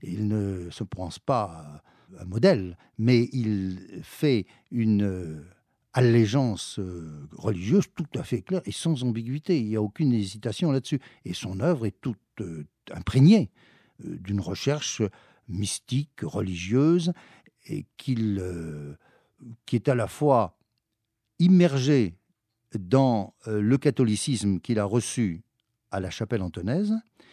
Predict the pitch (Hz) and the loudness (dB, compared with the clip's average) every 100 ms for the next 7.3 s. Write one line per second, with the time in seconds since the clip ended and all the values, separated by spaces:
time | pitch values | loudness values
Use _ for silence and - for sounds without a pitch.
0 | - _ _ _ - 135 175 196 - _ | -20 _ _ _ 2 4 6 4 -4 _
1 | - 107 117 131 - 117 107 - - 180 | 0 4 4 4 2 2 0 -2 -2 0
2 | 233 220 - - 135 107 - 110 - 175 | 0 -2 -8 -2 -2 -2 -6 -6 -4 -6
3 | - 226 - _ _ - 127 120 117 110 | -4 -6 -6 _ _ -2 0 4 4 4
4 | 127 160 127 127 139 117 107 101 110 92 | 4 2 2 2 2 2 2 -2 -6 -10
5 | - - _ _ 127 127 143 135 131 143 | -12 -14 _ _ 0 2 2 0 6 8
6 | 170 - - 90 110 - 165 185 - - | 10 6 0 -6 -6 -4 -2 -2 -2 -2
7 | 135 147 | 0 2